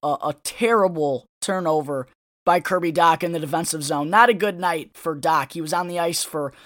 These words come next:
all three Predators' goals, but he did see, uh, a regular season high in ice time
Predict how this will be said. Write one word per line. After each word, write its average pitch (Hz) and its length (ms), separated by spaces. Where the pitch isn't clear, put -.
all 254 240
three 240 580
Predators' 202 440
goals, 202 420
but 170 220
he 185 200
did 247 220
see, 254 420
uh, 190 240
a 185 120
regular 214 400
season 202 320
high 190 200
in 185 140
ice 220 320
time 147 400